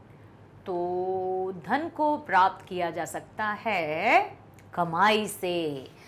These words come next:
बहुत सही जवाब। जिन्होंने पहले का आंसर ए लिखा है, बहुत बढ़िया। आज तो मुझे ना आप लोगों पर बहुत प्यार आ रहा है, क्योंकि ये है अपनी सातवीं कक्षा के अंतिम पाठ का अंतिम वीडियो।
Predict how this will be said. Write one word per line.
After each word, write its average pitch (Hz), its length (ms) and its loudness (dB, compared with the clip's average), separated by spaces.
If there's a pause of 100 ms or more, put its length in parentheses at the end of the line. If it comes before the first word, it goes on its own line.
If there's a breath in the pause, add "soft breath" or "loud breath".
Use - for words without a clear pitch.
(320 loud breath)
बहुत 330 540 10
सही 233 460 0
जवाब। 196 480 4
जिन्होंने 320 500 6
पहले 302 440 2
का - 180 4
आंसर 220 680 2 (100)
ए 208 160 2
लिखा 165 300 -6
है, 226 540 2 (240 loud breath)
बहुत 185 380 2
बढ़िया। 139 400 -6 (140)
आज 302 280 4
तो 320 80 0
मुझे 294 180 0
ना 359 60 4
आप 302 200 6
लोगों 269 180 2
पर 262 140 2
बहुत 170 320 0
प्यार 180 340 6
आ 151 140 4
रहा 139 100 -2
है, - 160 -8 (220)
क्योंकि 294 580 -4 (360 loud breath)
ये 240 200 4
है 262 300 6
अपनी 214 320 -2
सातवीं 240 520 6
कक्षा 180 320 -2
के 233 140 -2
अंतिम 240 460 -2
पाठ 143 300 -4
का 254 100 -4
अंतिम 170 420 -4
वीडियो। 175 400 -10